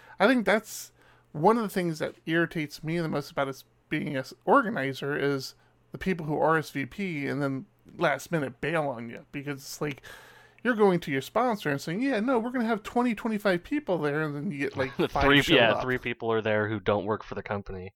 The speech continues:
Speaker 1: Yeah, it's so, it, it, it hurts.
Speaker 2: Well,
Speaker 1: I
Speaker 2: and,
Speaker 1: mean, you're,
Speaker 2: you know,
Speaker 1: you're
Speaker 2: we've
Speaker 1: kinda
Speaker 2: got,
Speaker 1: like
Speaker 2: we've got spam R S V Ps too. We've got people who join Meetup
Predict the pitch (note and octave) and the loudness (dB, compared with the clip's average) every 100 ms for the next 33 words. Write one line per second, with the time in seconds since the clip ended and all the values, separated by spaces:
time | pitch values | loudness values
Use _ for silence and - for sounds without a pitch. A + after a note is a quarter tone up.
0 | _ - F3 A#2+ - - C#3 F3 - E3+ | _ -6 0 0 4 6 6 4 0 -2
1 | - - G#3 E3+ D#3+ - F3 D3+ D#3+ D#3 | -2 6 8 8 6 2 0 2 0 0
2 | E3+ C3+ A#3+ F4 - F3 A#2 B2+ D3 D3 | 0 4 4 4 4 6 8 6 2 -4
3 | D3 C3 A2+ C3+ G#3+ A#2+ F#2+ C3 - - | -4 0 4 4 6 6 4 2 -10 -10
4 | - D3 - A#2 - - - B2 D3 C#3+ | -2 0 4 4 2 -2 2 4 6 4
5 | A2 G#2 - - A2 F#2+ - G#2+ G2+ A2+ | 0 -8 -4 2 4 4 -2 -10 -10 -10
6 | G2 - D#3+ F#2+ G2 A2 G#2 - A#2 A2+ | -10 -6 -4 -4 -6 -2 -2 -2 -6 -6
7 | G2+ G#2 G2 F#2+ - - G#2+ G#2 G#2+ G2+ | -4 -6 -8 -10 -12 -4 -2 -2 -4 -4
8 | G#2+ G2 | -4 -4